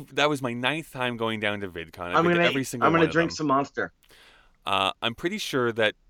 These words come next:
Speaker 1: we, you and I have actually met, uh, in person, uh, c-, since it moved up to Anaheim, 'cause the first two years were r-,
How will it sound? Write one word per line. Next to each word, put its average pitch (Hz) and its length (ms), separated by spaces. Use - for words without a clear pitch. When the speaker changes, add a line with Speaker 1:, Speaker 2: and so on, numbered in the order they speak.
Speaker 1:
we, 120 260
you 131 300
and 135 100
I 113 300
have 113 140
actually 104 420
met, 101 520
uh, 92 180
in 123 160
person, 107 760
uh, 85 200
c-, 120 120
since 143 300
it 131 140
moved 117 380
up 107 140
to - 120
Anaheim, 90 480
'cause 92 120
the 98 60
first 131 220
two 120 120
years 101 140
were 92 180
r-, 90 60